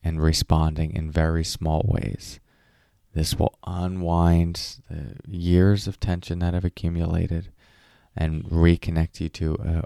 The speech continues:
a, a way of being that is nourishing and sustains a sense of ease, groundedness, and fulfillment rather than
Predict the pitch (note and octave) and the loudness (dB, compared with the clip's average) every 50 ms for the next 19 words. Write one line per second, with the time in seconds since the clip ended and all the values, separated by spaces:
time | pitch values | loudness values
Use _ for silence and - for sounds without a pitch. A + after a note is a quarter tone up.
0 | - - E2 E2+ E2 E2+ F2 E2 D#2+ E2 E2 D2+ E2+ F2+ E2+ E2 E2 E2 E2 D#2+ | -2 2 6 6 8 8 8 6 6 4 4 2 0 -2 -2 0 0 0 0 0
1 | D#2 D#2 D#2+ F2 - _ _ _ _ _ _ - - _ _ _ - E2 D#2+ D#2+ | -2 -4 -6 -10 -18 _ _ _ _ _ _ -20 -20 _ _ _ -2 0 2 2
2 | - - - - F#2 D#2+ - D#2+ D#2 D#2+ E2 E2 E2+ F2 F2 E2 - - - E2+ | 0 -2 -6 -6 -4 -4 -4 -2 2 4 6 6 6 4 4 0 -2 -6 -6 -4
3 | E2 D#2+ D#2+ - - E2 D#2 D#2 - - - E2 D#2+ - - - - - E2 E2 | -4 -6 -6 -8 -8 -8 -8 -6 -8 -8 -8 -8 -6 -6 -6 -8 -6 -4 -2 0
4 | E2 E2 D#2+ D#2+ D#2 D2 - - - - - - - D#2+ - - D#2+ D2+ - - | 0 0 0 0 -2 -4 -6 -10 -12 -14 -12 -10 -10 -8 -6 -6 -6 -4 -4 -6
5 | D2 - - - E2+ D#2+ D#2+ D#2 D#2 D2+ D#2 C#2+ - - - _ _ _ _ _ | -6 -6 -4 -2 0 0 2 2 0 0 -2 -4 -8 -12 -16 _ _ _ _ _
6 | _ _ _ _ - - E2 D2+ D2+ D#2 D2+ D2+ D2 - D2+ D2 D2 - - D#2 | _ _ _ _ -6 -2 0 2 2 2 0 -2 -2 -2 -2 -4 -4 -4 -6 -8
7 | D2+ - - - D#2 - - E2 D#2 D#2 D#2 D2 D2 - - - E2+ D#2 D2+ D2+ | -8 -8 -8 -12 -8 -2 0 0 0 0 0 -2 -4 -4 -8 -8 -4 -2 0 0
8 | D#2 D2+ D#2+ D#2 D2+ D#2+ D#2 D#2+ D#2+ | 0 0 -2 -2 -2 0 -2 -2 -4